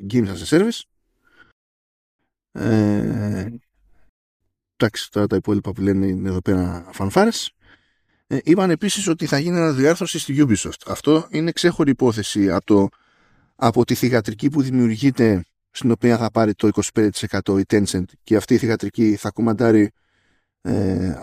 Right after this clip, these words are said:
Assassins, Rainbow Six και Far Cry, νομίζω. Ε, η υπόλοιπη Ubisoft που μένει, τέλος πάντων, εκεί που ήταν,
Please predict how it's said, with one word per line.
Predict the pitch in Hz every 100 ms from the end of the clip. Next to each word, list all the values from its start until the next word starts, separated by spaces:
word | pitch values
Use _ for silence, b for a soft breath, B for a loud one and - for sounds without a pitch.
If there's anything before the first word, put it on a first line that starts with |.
| 92
Assassins, | - 135 185 165 - - _ -
Rainbow | 135 135 110
Six | - 165 - -
και | - 120 117 113 107
Far | 123
Cry, | 104 90 - _
νομίζω. | 104 98 82 - _ _ b b b b _ _ _ _ _
Ε, | - 78 95 95 - _ _ _ _ _
η | 123 120 110 _
υπόλοιπη | - 180 190 151 127
Ubisoft | 151 139 131 -
που | 127
μένει, | 123 135 139 127 113
τέλος | 110 110
πάντων, | 117 107 107 101 104 107
εκεί | -
που | 107
ήταν, | 107 101 135 233